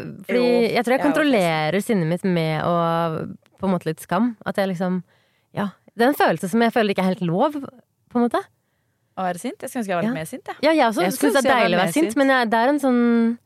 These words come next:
Speaker 1: ja, jeg kjenner kanskje litt skam rundt å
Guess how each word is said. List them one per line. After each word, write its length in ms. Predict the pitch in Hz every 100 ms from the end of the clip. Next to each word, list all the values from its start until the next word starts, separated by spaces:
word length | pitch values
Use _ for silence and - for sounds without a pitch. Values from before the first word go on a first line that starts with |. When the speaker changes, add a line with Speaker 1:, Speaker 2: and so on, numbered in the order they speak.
| _ _ _ _ _ _ _ _ -
Speaker 1:
ja, 140 | 214 - -
jeg 160 | 285
kjenner 220 | 403 392 294
kanskje 160 | 254
litt 240 | 202 - -
skam 240 | 190 175
rundt 220 | 175 170
å 60 | 175